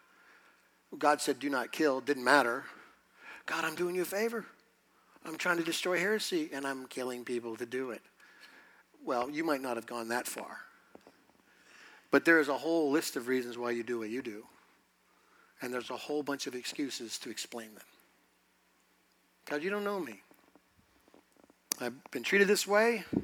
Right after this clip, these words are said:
I've had this life experience. I've been cut short here.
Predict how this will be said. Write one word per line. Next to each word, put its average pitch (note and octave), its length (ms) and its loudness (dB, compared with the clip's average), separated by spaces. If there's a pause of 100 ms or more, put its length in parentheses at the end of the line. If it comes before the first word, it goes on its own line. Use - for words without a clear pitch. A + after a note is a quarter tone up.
(640)
I've A#2+ 100 -6
had F3 180 10
this E3+ 240 2
life F#3 280 6
experience. A#3 1040 6
I've A#2+ 100 -16
been C#3 100 -6
cut E3 220 2
short G3+ 340 4
here. A3+ 520 8